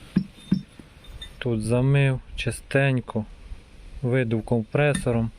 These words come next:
Беру, в принципі, покажу. Я так впевнений, що тут нічого не буде пускати. Ну, на відео покажу, щоб було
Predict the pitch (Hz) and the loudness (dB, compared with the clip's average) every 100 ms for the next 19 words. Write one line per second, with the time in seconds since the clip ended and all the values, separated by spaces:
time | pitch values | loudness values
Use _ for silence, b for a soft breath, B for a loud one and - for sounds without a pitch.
0 | - 165 165 165 135 - - - - - | 0 4 4 4 0 -6 -20 -18 -18 -18
1 | - - - 127 123 - 120 - 113 - | -16 -16 -4 0 0 -2 -4 -2 -4 2
2 | 139 123 98 101 - - - - 214 202 | 2 2 -2 -10 -14 -18 -18 -4 2 4
3 | 151 - - - B B B B B - | 4 0 -14 -20 B B B B B -2
4 | - 151 - - 131 123 113 107 - 117 | 0 0 0 2 4 4 4 2 0 -2
5 | 117 113 110 - 117 110 107 110 104 120 | 0 0 0 0 2 2 2 0 0 -6
6 | - - 135 - 123 175 135 120 117 135 | -4 0 0 0 0 2 2 2 2 2
7 | 113 107 107 - 113 110 - 107 107 110 | 2 0 -2 0 0 0 -2 -2 -2 -2
8 | 120 113 113 107 | -2 -2 0 0